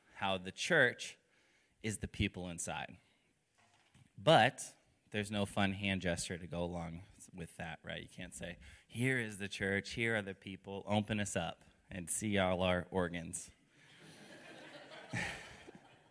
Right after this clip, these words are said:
It's just not as fun to teach little kids that.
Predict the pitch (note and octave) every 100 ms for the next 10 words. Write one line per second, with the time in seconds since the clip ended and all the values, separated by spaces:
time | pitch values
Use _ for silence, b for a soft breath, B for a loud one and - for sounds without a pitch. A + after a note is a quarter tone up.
0 | _ - - b b b b b - G2
1 | - G#2 G#2 F#2+ F#2+ F#2+ G2+ - - G2
2 | F#2+ G2 - G2+ G#2 G#2 C#3 A2 G2 -